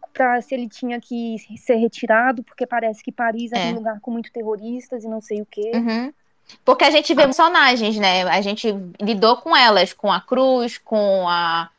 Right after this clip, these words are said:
Speaker 2: a Joey, com a personagem da Nicole Kidman, mas no final de tudo elas representam o governo dos Estados Unidos.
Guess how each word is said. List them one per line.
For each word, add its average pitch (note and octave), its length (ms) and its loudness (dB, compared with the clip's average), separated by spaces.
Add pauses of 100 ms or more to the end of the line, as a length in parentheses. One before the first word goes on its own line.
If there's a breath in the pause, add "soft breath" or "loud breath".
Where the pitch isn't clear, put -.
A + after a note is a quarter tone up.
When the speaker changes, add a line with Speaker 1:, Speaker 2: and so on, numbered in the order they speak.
(160)
Speaker 2:
a F3+ 140 2
Joey, A#3+ 640 6
com - 120 2
a G#3 80 6
personagem G#3+ 400 0
da G#3 100 4
Nicole G3 380 2
Kidman, A#3 520 0
mas A3+ 200 4
no C4 80 -2
final C4+ 260 0
de A3 100 -6
tudo C#4 280 2
elas B3+ 160 4
representam B3+ 560 0
o B3 40 -2
governo A3 320 0
dos G#3+ 120 -6
Estados A3+ 400 0
Unidos. A#3 500 -4